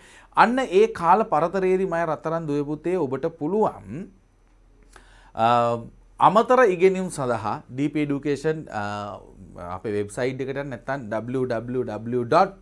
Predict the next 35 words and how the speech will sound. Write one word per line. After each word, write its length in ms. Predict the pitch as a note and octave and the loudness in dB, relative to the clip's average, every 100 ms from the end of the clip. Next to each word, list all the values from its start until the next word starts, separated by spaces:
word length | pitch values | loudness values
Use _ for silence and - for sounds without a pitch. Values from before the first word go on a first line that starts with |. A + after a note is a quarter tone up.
| - - - | -20 -20 -8
D 120 | B2 C3+ | -2 0
P 120 | C3+ | 0
education 600 | B2+ A#2 B2+ A#2+ A#2+ A2+ | -2 -2 -4 -4 -6 -4
dot 260 | A#2+ A#2+ B2 | -2 -2 -2
L 180 | B2 D3 | -2 -2
K 320 | D#3+ E3+ E3 E3+ | -4 -4 -4 -6
කියන 180 | C#3+ A2 | -8 -4
වෙබ්සයිට් 540 | A2 - B2 C#3 D3 | -4 -2 -2 -2 -2
එකට 180 | D#3+ D#3+ | -4 -4
යන්න 240 | E3 D#3 D3+ | -6 -6 -8
පුළුවන්. 320 | D#3+ D#3+ C#3+ | -6 -6 -8
ඊට 180 | A#2 A#2+ | -10 -6
අමතරව, 600 | A2 C3 C3 D3+ D#3+ D#3+ - - - | -6 -6 -6 -2 -2 -2 -10 -20 -8
අ, 180 | G2+ A2 | -2 0
මොබයිල් 460 | A#2 B2+ D3 D3+ C#3+ | 0 2 4 4 2
ඇප් 160 | C#3 | -2
එක 100 | C#3 | -4
ඔබ 140 | C3+ B2+ | -4 -2
ඩවුන්ලෝඩ් 440 | A#2+ A#2 C3 C#3 C#3 | -2 -2 0 0 -2
කරගෙන 340 | C#3+ C#3+ C#3 | -6 -6 -8
තිබෙනවා 360 | C#3 C#3 C#3+ C#3+ | -10 -8 -8 -8
නම් 180 | C#3+ - | -8 -8
අන්නේ 480 | A2+ B2+ C3 G#2+ G#2+ | -8 -8 -10 -10 -12
ඇප් 180 | - | -8
එක 100 | C#3 | -6
හරහා 460 | C#3+ D3 C#3 C#3+ D3 C#3 - - - | -6 -6 -4 -2 -2 -2 -12 -20 -8
ඔබට 280 | A2+ C#3+ D3+ D3+ | 2 2 2 -2
පුළුවන් 380 | C3+ C#3+ D3 C3 | -2 -2 -2 -4
ඔබට 220 | A#2+ C#3+ | -6 -4
අවශ්‍ය 300 | C#3 C3 C#3+ | -4 -6 -8
වෙන 120 | C3+ | -10
සියලු 320 | B2 A2+ C3 | -6 -4 -4
පාඩම් 440 | C3 A#2 A2+ C3+ D3 | -4 -4 -2 -4 -6
ටික, 200 | C#3 C#3 | -8 -6
අ, 340 | D3 - B2 | -6 -6 -4